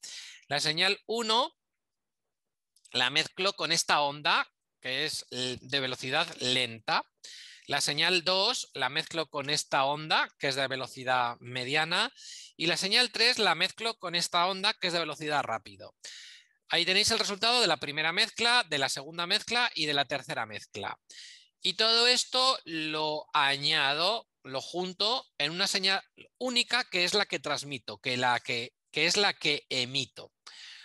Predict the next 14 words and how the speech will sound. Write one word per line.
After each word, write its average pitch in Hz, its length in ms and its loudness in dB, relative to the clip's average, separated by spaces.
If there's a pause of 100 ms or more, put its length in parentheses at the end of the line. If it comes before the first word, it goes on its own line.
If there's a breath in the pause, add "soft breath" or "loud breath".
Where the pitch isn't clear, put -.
(460 loud breath)
Cuando 160 260 0
mezclamos 220 440 0
una 247 160 0
señal 220 260 0
cualquiera 196 480 2
con 147 140 -8
una 165 140 -2
señal, 175 480 0
um, 135 1040 -10 (140)
de 127 180 -6
movimiento, 147 840 -2 (840)
eh, 113 480 -2 (720)
oscilatorio 135 640 2
homogéneo, 160 540 -2